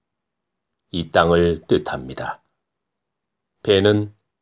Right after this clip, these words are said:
섭리의 배입니다. 하나님 역사 속에 진행되어져 가는 섭리였습니다.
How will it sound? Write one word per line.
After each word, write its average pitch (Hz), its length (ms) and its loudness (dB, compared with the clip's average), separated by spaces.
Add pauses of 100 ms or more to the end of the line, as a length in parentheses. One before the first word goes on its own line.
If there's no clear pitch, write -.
(360)
섭리의 85 800 -4
배입니다. 69 680 -8 (1500)
하나님 117 540 2
역사 107 320 0
속에 104 540 4
진행되어져 95 760 2
가는 95 420 0
섭리였습니다. 135 1000 -2